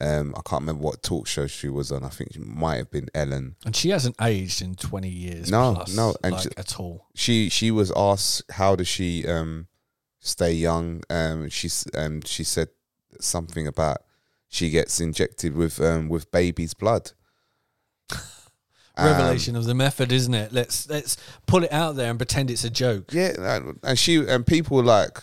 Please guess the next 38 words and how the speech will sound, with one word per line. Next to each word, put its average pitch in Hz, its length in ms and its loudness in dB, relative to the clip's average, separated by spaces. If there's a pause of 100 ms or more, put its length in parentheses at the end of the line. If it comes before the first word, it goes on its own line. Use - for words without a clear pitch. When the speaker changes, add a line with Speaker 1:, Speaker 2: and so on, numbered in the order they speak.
(140)
Speaker 1:
"Oh, 80 220 -2
like, 80 200 2
really?" 151 360 2
And 98 180 -2
she - 120 -4
was 98 140 -8
like, 92 260 2
like, 117 180 2 (320)
"I'm 98 100 -10
not 123 140 -4
joking," 117 540 0
like, 82 240 -2
kind 80 240 -4
of 78 80 -8
thing. 90 280 -6
And 87 120 -4
it's - 120 -12
like, 80 260 -2
they 87 100 0
were 85 120 2
laughing, 82 600 2
yeah, 82 220 -2
like 76 240 -4
it - 80 -8
was 78 80 -8
a 73 100 -6
joke. - 340 -2 (600)
Um, 78 320 2
it - 40 4
wasn't 87 340 4
a - 40 -4
joke. 71 240 -4
It 69 60 -8
was 69 160 -6
an 78 60 -2
adrenochrome, 76 840 -2 (240)
um, 69 600 -4 (160)
joke. 71 480 -2